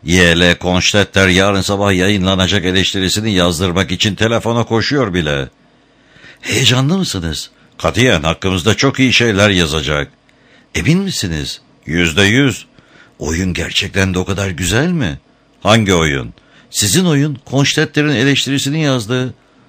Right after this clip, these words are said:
"Oyunla Konstetter'in eleştirisi arasında ne ilişki var?"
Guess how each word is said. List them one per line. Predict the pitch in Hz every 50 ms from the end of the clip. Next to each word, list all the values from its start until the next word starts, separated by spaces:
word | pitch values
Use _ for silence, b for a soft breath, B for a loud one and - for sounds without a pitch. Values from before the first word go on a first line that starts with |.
| b b b b b b b _
"Oyunla | - 71 80 82 87 92 92 90 90 90
Konstetter'in | - 95 98 98 90 - - 101 101 - - 95 95 101 95
eleştirisi | 92 92 98 92 - - 95 95 98 90 101
arasında | 104 98 98 92 85 98 95 101
ne | 98 101 117
ilişki | 131 156 156 139 123 - - - 98
var?" | 82 80 76 71